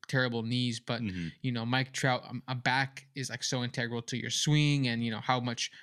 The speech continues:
Speaker 1: power you can generate and how much, you know, bat speed you can generate, and even fielding, he's a center fielder. It's gonna make everything hard out there. Probably have to shift to the corners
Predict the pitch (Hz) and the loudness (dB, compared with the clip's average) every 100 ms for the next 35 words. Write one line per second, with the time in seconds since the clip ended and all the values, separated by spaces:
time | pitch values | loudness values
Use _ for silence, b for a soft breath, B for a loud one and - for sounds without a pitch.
0 | B - 143 139 139 135 135 131 135 131 | B 2 4 6 4 4 2 4 2 2
1 | 131 127 127 107 120 - 123 123 117 - | 2 2 0 -4 -8 -4 -2 -2 -2 -6
2 | - B B B 123 110 127 131 120 - | -8 B B B -4 -2 0 0 0 0
3 | 139 131 127 127 123 127 123 123 123 120 | 2 2 0 0 -2 0 0 0 0 0
4 | 123 127 117 - 131 127 123 120 120 113 | 0 0 -2 -2 -2 0 0 -2 -2 -2
5 | 131 120 - 123 120 120 117 - 117 117 | -2 -4 -4 -4 -2 -2 -2 -4 -4 -4
6 | - 117 117 117 123 117 113 110 120 117 | -2 -4 -4 -6 -4 -2 -4 -4 -2 -4
7 | - B B B B - 139 131 127 135 | -4 B B B B 0 0 0 -2 -4
8 | 127 - - 127 120 120 - | -6 -8 -2 0 0 0 -4